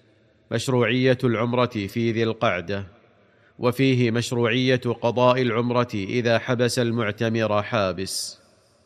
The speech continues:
وفيه بيان شدة محبة الصحابة للنبي صلى الله عليه وسلم وتوقيرهم إياه، وفيه الحث على الوفاء بالعهود والشروط مع الناس جميعا،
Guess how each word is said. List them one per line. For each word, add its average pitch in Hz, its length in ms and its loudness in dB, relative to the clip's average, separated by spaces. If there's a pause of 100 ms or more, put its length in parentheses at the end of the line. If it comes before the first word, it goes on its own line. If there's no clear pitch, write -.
(240)
وفيه 120 560 2
بيان 123 460 2
شدة 123 520 0
محبة 117 520 -2
الصحابة 120 680 -2
للنبي 120 680 -2
صلى 120 300 -2
الله 113 440 0
عليه 113 380 0
وسلم 110 600 -4
وتوقيرهم 107 1200 -2
إياه، 104 540 -6 (840)
وفيه 127 460 2
الحث 117 380 -4
على 120 240 2
الوفاء 120 580 0
بالعهود 117 640 -2
والشروط 117 720 -2
مع 107 300 -2
الناس 110 460 -2
جميعا، 101 760 -4